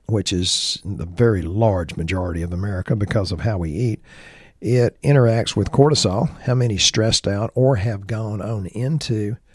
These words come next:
adrenal exhaustion? That's when your D H E A and your cortisol has gone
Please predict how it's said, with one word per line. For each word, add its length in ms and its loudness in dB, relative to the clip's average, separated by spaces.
adrenal 520 -4
exhaustion? 720 -4
That's 220 -4
when 120 -2
your 140 -4
D 240 -4
H 220 -6
E 80 -4
A 200 -6
and 400 0
your 140 -6
cortisol 540 -6
has 100 -6
gone 400 -6